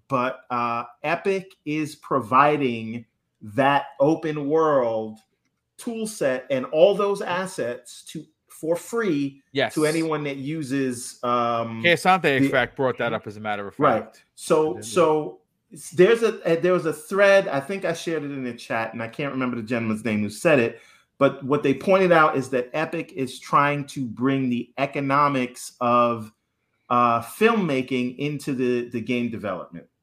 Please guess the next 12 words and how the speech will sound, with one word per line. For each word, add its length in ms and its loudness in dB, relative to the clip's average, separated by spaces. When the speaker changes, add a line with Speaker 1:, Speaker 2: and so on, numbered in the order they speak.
Speaker 1:
area, 300 -10
right? 300 0
And 220 -2
so 720 4
the 100 0
thing 380 2
is, 720 -2
uh, 560 4
now 520 4
that 320 0
you 160 -2
have 600 -2